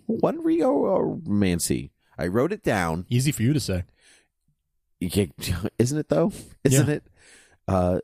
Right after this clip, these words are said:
Speaker 1: you know, O N E I R O M A N C Y.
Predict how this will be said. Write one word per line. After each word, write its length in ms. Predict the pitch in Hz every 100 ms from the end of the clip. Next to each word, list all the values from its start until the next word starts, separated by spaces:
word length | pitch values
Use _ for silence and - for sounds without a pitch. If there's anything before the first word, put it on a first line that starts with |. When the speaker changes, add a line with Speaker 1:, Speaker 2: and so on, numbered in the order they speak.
| -
Speaker 1:
you 100 | 110
know, 180 | 98 - _
O 260 | 123 156 180
N 260 | 147 147 143 -
E 280 | 107 95 107
I 300 | - 110 127 -
R 260 | 113 117 92
O 220 | 82 80 104
M 160 | 104
A 180 | 107 110
N 220 | - 85
C 240 | 85 - 90
Y. 500 | 85 87 65 65